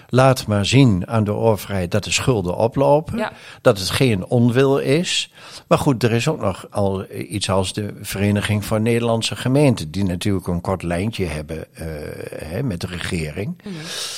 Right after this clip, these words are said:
Speaker 1: Maar ja, v-, wat mij betreft mag die V N G wel iets meer op de trom roffelen.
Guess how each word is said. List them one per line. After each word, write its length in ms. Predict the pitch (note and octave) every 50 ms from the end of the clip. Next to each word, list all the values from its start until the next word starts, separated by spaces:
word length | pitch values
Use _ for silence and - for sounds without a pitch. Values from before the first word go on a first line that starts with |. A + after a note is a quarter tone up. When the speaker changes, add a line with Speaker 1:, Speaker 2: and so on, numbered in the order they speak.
| - - - - _ _
Speaker 1:
Maar 320 | - C3+ C3 B2 A#2 A#2+ -
ja, 360 | - - F3+ C3+ B2 G#2 G2 G2
v-, 140 | - - - A2+ G#2+ - F#2+ F#2 F#2 -
wat 320 | A2 A2 G2+ F#2+ F#2 F2 -
mij 220 | G2 G2+ G2+ G2+
betreft 320 | G2 - - B2 C3 A#2+ -
mag 200 | B2+ A#2+ A#2 -
die 140 | B2+ B2 -
V 60 | -
N 240 | C#3 C3+ C3+ C3+ B2+
G 360 | - - C#3 C3+ C3 C3 C3
wel 240 | C#3+ C#3+ C3+ C#3 -
iets 200 | - B2+ - -
meer 300 | D#3+ F#3+ G3 F#3 D#3 C3
op 200 | C3+ B2+ G2+ -
de 240 | - G#2+ G2 F2 -
trom 380 | - - A#2+ A#2 G2+ F2+ F2 E2+
roffelen. 760 | E2+ G#2+ A2 A#2 A2 G2+ - - A2+ G2 D#2 D#2 D#2 -